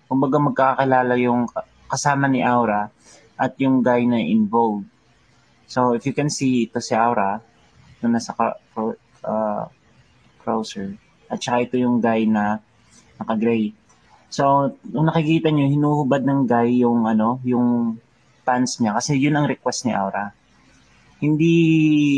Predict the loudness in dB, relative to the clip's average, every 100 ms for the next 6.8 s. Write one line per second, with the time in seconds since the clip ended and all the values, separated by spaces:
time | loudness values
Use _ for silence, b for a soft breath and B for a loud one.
0 | 2 -2 -4 -8 -4 -2 0 0 2 4
1 | 2 2 0 -2 -4 -2 0 2 2 0
2 | -2 -2 -2 0 2 2 2 2 0 0
3 | -4 -8 -8 -6 -2 -2 0 -2 -4 -8
4 | _ _ _ _ _ _ _ b b b
5 | b -4 -2 2 4 4 4 2 0 -2
6 | 0 2 2 2 0 2 0 -2